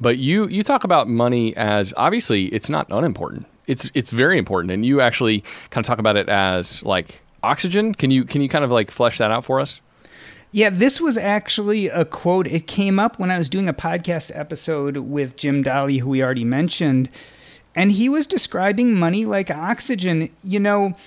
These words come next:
Speaker 2: if you don't have enough money for the basics, right? If you're running out of food and you can't buy more, if you're dependent on your car and all of a sudden the transmission totally falls out on you and you have to get it fixed, oxygen is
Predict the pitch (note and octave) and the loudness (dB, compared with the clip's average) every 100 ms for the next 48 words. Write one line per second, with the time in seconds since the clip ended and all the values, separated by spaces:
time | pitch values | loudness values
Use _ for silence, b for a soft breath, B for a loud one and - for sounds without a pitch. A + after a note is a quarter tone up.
0 | B B _ _ _ _ _ _ - G3+ | B B _ _ _ _ _ _ -4 -2
1 | F#3 G#3 E3 A#3+ D#4+ D4 B3+ A3 A3 G#3+ | 0 -2 2 2 4 2 2 2 2 2
2 | F#3+ F3+ E3+ E3+ F3+ F3+ - D#3+ D3 B2 | 0 0 2 2 2 0 0 0 0 0
3 | C3 A2 - - - - C#3 C#3 F3 - | -2 -2 -6 -10 -12 -8 -2 0 0 0
4 | D3+ D3 D3 D3 G3+ A3 G#3 F3+ - F3+ | -4 -2 -2 2 2 2 2 0 -2 -2
5 | F3 E3 D3 - D3+ D3 C#3 C3+ C3+ C3 | -2 -2 -2 -2 -2 -2 -2 0 0 0
6 | B2+ C3 - D3+ E3 C#3+ D#3 D#3+ - A3 | 0 -2 -6 -6 -6 -4 -4 -2 0 2
7 | A3+ E3+ E3+ E3+ D3+ - E3+ D#3+ D#3+ D#3+ | 2 2 2 2 0 2 2 4 2 2
8 | D#3+ F3 D#3 D3+ C#3 - D3 C#3 D#3 D3+ | 0 0 -2 -2 -4 -4 -2 0 0 2
9 | E3+ D3+ C#3+ B B B B B B - | 2 2 2 B B B B B B -20
10 | A#3+ _ - G#3+ G3 F3+ D#3+ D#3+ D3+ D3+ | -20 _ -4 -2 0 0 0 2 4 4
11 | D3 C#3+ C3+ C#3 C#3 C3+ B2 C#3 D3 - | 4 4 4 4 6 6 4 4 2 0
12 | C#3 C#3 - - C#3+ C3+ - - b b | -4 -2 -4 -2 0 0 -4 -14 b b
13 | b b b _ _ _ D#3+ E3 G#3 - | b b b _ _ _ -8 -6 -6 -6
14 | A#3 G3+ G#3+ G#3+ F#3 F#3 D3+ D#3 | -4 0 0 2 0 0 -2 -6